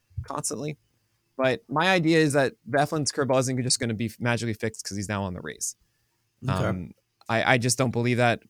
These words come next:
Speaker 1: Kluber's cutter wasn't fixed, uh, just by going to the, uh,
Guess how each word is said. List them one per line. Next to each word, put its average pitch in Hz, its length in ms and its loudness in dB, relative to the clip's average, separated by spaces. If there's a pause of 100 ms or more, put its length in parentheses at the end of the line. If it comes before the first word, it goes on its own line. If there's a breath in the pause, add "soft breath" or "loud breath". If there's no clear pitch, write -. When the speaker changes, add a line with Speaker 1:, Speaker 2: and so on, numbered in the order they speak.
Speaker 1:
Kluber's 139 560 4
cutter 160 340 6
wasn't 101 360 -2
fixed, - 500 -4 (540)
uh, 95 340 0 (300)
just - 180 -2
by 113 80 0
going 110 300 0
to 110 180 -2
the, 98 460 -2
uh, 65 200 -6